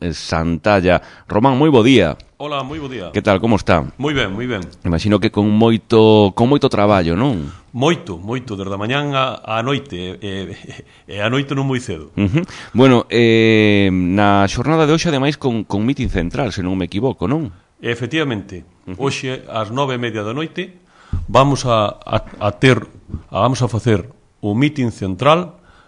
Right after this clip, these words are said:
Speaker 2: no auditorio de Lalín.
Speaker 1: Ujú.
Speaker 2: Así que, eh, contamos con todas e todos os veciños de Lalín que poidan e queiran vir.
Speaker 1: Ujú.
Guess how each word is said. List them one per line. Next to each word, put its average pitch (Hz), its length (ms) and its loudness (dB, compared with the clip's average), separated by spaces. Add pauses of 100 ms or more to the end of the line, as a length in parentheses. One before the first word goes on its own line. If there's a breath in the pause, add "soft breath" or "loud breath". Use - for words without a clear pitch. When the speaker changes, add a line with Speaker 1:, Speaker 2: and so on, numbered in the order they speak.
Speaker 2:
no 107 200 -2
auditorio 110 440 0
de 117 80 0
Lalín. 80 360 -4
Speaker 1:
Ujú. 92 120 -6
Speaker 2:
Así 117 160 -2
que, 143 400 0 (400 soft breath)
eh, - 100 -20 (260)
contamos 139 840 0 (560)
con 98 240 -6
todas 131 580 -2 (440)
e 101 80 -8
todos 120 400 -2
os 104 80 -4
veciños 98 400 -2
de 90 80 -2
Lalín 98 240 -4
que 95 160 -8
poidan 110 480 -4
e - 160 -8
queiran 110 320 0
vir. - 320 -14
Speaker 1:
Ujú. 127 160 -4